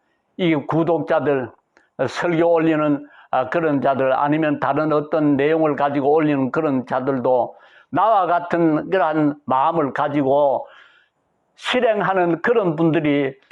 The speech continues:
하나 둘 많아졌으면 참 감사하겠고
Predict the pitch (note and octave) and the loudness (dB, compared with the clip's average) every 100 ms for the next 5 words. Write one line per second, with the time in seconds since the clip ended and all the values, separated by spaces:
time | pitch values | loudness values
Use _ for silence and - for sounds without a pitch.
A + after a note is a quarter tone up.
0 | _ _ D#3+ E3 C#3+ C#3 C#3 C3+ C3+ F#3+ | _ _ -4 0 0 2 4 4 2 2
1 | G3 E3+ E3 _ C3+ C#3+ F3 G3+ G#3 G3 | 2 2 -2 _ 0 2 2 2 2 2
2 | G3 F3+ F#3+ E3 D#3+ D#3 _ - G#3+ G3+ | 0 0 -2 0 -2 -6 _ -6 -4 -4
3 | G3 _ _ _ - D3 F3+ F3 E3 D3 | -6 _ _ _ -4 -2 0 0 0 0
4 | D3 D3 D3 C#3+ | -2 0 2 0